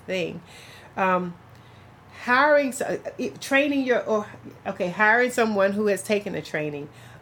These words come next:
um, um, teaching your own how to take care of their brothers, sisters, or whatever. Or if you're running a business,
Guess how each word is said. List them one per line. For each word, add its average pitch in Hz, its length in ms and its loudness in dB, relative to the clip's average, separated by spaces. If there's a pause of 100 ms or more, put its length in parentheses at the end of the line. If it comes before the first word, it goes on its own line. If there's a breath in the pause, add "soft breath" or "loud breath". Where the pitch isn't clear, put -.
um, 160 420 -2 (480 loud breath)
um, 170 380 -4 (760)
teaching 277 420 0
your 226 200 4
own 233 340 2
how 202 360 2
to 196 120 -4
take 185 300 -2
care 185 200 0
of 165 80 0
their 160 120 0
brothers, 156 440 -2
sisters, 156 440 -8
or 151 80 -2
whatever. 151 480 -4 (320 loud breath)
Or 180 200 4
if 190 200 -2
you're 214 140 0
running 220 300 2
a 214 60 2
business, 202 680 -2